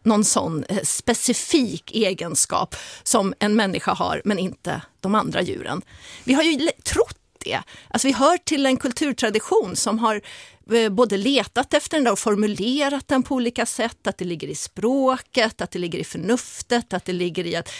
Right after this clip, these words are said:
vi går på upprätt, att vi, eh, ja, att vi har liksom verkligen sökt efter det där svaret som den här frågan är ute efter. Och gång efter annan så har vi ju tvingats, när vi nu lär känna, eller allt eftersom och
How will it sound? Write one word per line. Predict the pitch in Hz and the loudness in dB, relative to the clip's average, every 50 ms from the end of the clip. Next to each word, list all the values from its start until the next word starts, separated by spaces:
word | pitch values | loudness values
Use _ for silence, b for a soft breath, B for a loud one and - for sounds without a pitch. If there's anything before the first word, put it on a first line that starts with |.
| B B B | B B B
vi | - 190 | -2 0
går | 185 185 190 196 196 190 | 0 2 0 0 0 -2
på | - - 202 185 185 - | -4 -4 -4 -2 -2 0
upprätt, | - 233 - - _ _ _ - 185 - - 247 - - - _ _ _ 214 | 0 0 -2 -2 _ _ _ -10 -2 0 2 2 2 0 -8 _ _ _ 0
att | 208 214 - - | 0 0 -2 -6
vi, | 196 185 196 190 185 170 B B B B B B B B | 0 2 2 2 2 0 B B B B B B B B
eh, | - 180 - - 85 - - - | -6 -4 -4 -4 -6 -6 -6 2
ja, | - 240 - 160 - - _ | 2 4 4 2 0 -4 _
att | 226 233 - - _ - 226 - | 0 0 0 0 _ -4 -2 -2
vi | - 233 - 254 | -2 -2 0 2
har | 285 277 | 0 0
liksom | 262 - 285 294 | 0 0 0 0
verkligen | 302 285 - 220 220 - - _ _ _ - | 0 2 0 0 0 0 -4 _ _ _ 0
sökt | - - - - - 349 302 - - - - - - - - - - _ _ | 2 2 4 4 4 4 4 2 -2 -8 -14 -14 -14 -10 -10 -10 -10 _ _
efter | - 233 - - - 220 | -4 -4 -2 0 0 0
det | 180 - | 2 0
där | 175 - - | -2 -2 -2
svaret | - - 214 202 185 185 185 - 170 - - | -2 0 0 2 2 2 0 -2 -6 -8 -6
som | - - | -6 -6
den | - 165 | -6 -6
här | 180 - | -6 -6
frågan | - - 196 - - - - - - - _ _ | -4 -4 -4 -6 -6 -8 -10 -10 -12 -14 _ _
är | 202 190 | -2 -2
ute | - - - - | -2 -2 -6 -8
efter. | - - - - - - - B B B B B B B B B B B | -6 -6 -8 -8 -8 -8 -8 B B B B B B B B B B B
Och | - 269 247 - 233 214 | 4 4 4 4 2 2
gång | 233 349 403 427 285 - - | 4 4 4 4 2 0 0
efter | 247 190 - - - - - | 0 -2 0 -2 -4 -2 0
annan | 220 214 180 175 160 180 185 170 | 2 0 2 0 -2 -2 -2 0
så | - 214 | 0 0
har | 202 196 | 0 0
vi | 214 | 0
ju | 208 202 196 | -2 -2 -4
tvingats, | - - - 254 208 180 175 175 175 185 - - - - | -4 -4 -2 -2 0 0 0 -2 -4 -2 -2 -4 -2 0
när | 202 208 196 | 0 0 2
vi | 180 190 | 2 0
nu | 196 180 170 165 | 0 0 -2 -2
lär | 170 175 170 | -2 -2 -2
känna, | - - 262 262 220 202 202 208 262 302 294 247 233 - | 0 2 2 2 2 0 0 2 2 0 0 -2 -4 -4
eller | 214 196 190 | -2 0 2
allt | - 190 180 - 185 | 0 0 -2 -2 -8
eftersom | - - 180 - 208 214 233 233 214 196 | -6 -4 -2 0 2 2 2 2 0 0
och | 202 196 196 | 0 -2 -4